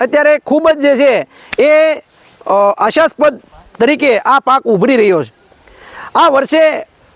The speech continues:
જે સૌરાષ્ટ્રની અંદર ખૂબ મોટા પ્રમાણની અંદર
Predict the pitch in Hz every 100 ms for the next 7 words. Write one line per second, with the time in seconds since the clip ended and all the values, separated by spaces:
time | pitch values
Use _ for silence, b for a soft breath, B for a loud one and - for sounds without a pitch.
0 | _ _ - 285 320 320 302 233 247 302
1 | 294 294 294 285 294 254 - 330 254 269
2 | 330 330 269 269 269 269 269 285 -